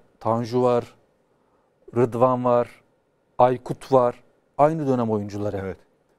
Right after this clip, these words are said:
Speaker 1: Bunlardan bir tanesi, iki tanesi milli takımda yer bulabiliyordu. Hatta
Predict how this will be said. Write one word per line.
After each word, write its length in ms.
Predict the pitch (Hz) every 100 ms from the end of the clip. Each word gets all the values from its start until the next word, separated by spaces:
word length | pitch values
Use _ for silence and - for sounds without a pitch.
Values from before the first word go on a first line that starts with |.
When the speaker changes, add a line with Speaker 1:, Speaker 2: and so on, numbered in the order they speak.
| _ 135
Speaker 1:
Bunlardan 540 | 143 131 127 156 156
bir 100 | 151
tanesi, 360 | 131 127 123 151
iki 120 | -
tanesi 440 | 143 123 113 117
milli 220 | 107 107
takımda 360 | 107 110 107 110
yer 200 | 110 107
bulabiliyordu. 520 | 110 110 104 113 139
Hatta 380 | 160 - 165